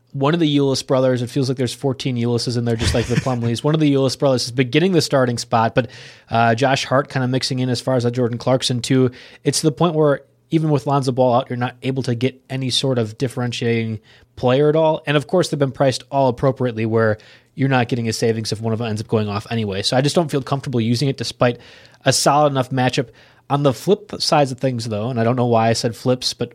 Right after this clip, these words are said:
on the flip side of things, Elfrid Payton, not a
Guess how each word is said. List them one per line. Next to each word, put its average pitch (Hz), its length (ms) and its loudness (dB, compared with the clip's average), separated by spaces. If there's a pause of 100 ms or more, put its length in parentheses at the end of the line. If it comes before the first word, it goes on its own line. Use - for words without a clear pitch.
on 127 80 -2
the 113 100 -2
flip 123 220 -2
side 117 180 2
of 110 120 -2
things, 117 300 0 (760)
Elfrid 180 320 2
Payton, 214 480 0 (420)
not 175 320 -4
a 392 80 -6